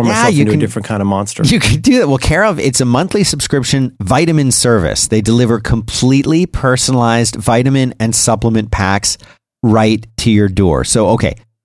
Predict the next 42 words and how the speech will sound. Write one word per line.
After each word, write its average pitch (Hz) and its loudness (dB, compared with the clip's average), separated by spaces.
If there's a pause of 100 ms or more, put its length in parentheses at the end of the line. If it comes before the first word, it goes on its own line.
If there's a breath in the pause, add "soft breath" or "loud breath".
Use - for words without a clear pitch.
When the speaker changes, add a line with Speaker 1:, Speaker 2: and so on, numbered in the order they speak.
(100)
Speaker 1:
I'm 120 2
gonna 135 2
jump 135 0
out 143 2
of 139 0
the 117 0
read 117 2
for 120 0
a 101 0
second 92 0
and 98 0
say, 95 0 (540 loud breath)
Speaker 2:
This 107 2
is 135 4
Speaker 1:
what 147 2
Speaker 2:
not 156 2
what 135 2
they 131 -2
told 120 0
you 127 0
to 113 0
say? 127 2
Speaker 1:
No. 123 2 (180 loud breath)
What 135 0 (100)
I 165 0
imagined 165 0
they 127 2
were 123 2
gonna 101 2
do 90 0 (640)
was 135 2
I 139 0
thought 180 -2
they 156 2
were 139 2
gonna 127 0
send 127 0
me, 120 2
like, 107 0
bottles 104 2
of 85 -2
pills. - -2